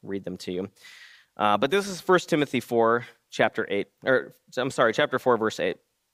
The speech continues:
"For physical training is of some value,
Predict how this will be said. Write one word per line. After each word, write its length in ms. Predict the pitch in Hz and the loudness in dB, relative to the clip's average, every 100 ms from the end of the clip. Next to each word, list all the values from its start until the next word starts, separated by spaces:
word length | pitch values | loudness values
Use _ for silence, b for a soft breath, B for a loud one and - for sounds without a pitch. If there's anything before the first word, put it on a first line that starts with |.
| _ _ _ _ _ _ _ _ _ | _ _ _ _ _ _ _ _ _
"For 160 | 170 | 2
physical 500 | 156 - 220 233 240 | 2 4 4 4 2
training 600 | 226 - 139 107 110 135 - | 2 0 2 2 -4 -6 -6
is 140 | 131 | -2
of 160 | 135 - | -4 0
some 200 | 131 117 | 0 2
value, 440 | 117 98 87 90 | 0 0 -6 -10